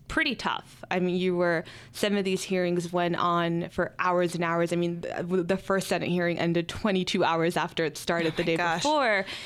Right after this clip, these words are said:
Speaker 1: And, you know, hundreds of people had signed up to testify, m-, most of them, a vast majority of them in opposition. And so for hours,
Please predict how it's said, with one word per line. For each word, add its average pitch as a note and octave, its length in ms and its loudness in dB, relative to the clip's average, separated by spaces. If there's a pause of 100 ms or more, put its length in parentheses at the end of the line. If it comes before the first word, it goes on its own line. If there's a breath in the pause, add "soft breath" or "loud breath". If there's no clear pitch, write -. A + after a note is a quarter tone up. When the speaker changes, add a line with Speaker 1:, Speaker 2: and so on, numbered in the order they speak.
(200 loud breath)
Speaker 1:
And, G#3 380 0
you A#3 180 0
know, E3 60 0
hundreds B3+ 520 2
of G#3+ 80 -4
people G3 200 0
had F3 160 -2
signed F3 260 0
up E3 120 -2
to - 80 -6
testify, E3 500 -4
m-, F3 400 -4 (240)
most G3 580 0
of F3 80 -2
them, E3 180 0
a F3 80 2
vast F3+ 360 -2
majority D#3+ 340 -2
of D#3+ 80 -2
them D#3 200 -2 (360 loud breath)
in F#3+ 100 0
opposition. F3+ 560 -2
And E3+ 140 0
so E3+ 180 -2
for F3 300 -4
hours, F3 680 0